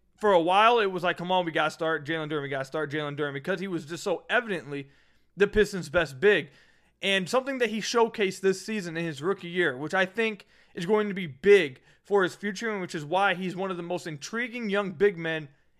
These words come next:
in the entire N B A, is his passing ability. Hi-, the reads that he made in the short roll, the read he, the reads he would make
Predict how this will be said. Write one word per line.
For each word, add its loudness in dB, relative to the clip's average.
in -6
the -6
entire 0
N -6
B -4
A, -2
is 0
his -4
passing 2
ability. -6
Hi-, -4
the -2
reads 2
that 0
he -2
made 0
in -2
the -2
short -2
roll, 0
the -4
read -4
he, -6
the -2
reads -6
he -8
would -6
make -6